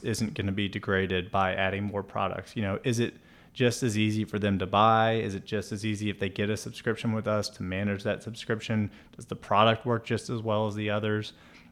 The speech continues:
You can't just, just because we have a platform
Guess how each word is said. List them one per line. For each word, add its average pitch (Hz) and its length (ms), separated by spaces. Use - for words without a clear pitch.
You 117 80
can't 139 260
just, 127 260
just - 180
because 127 260
we 120 120
have 107 180
a 101 100
platform 110 800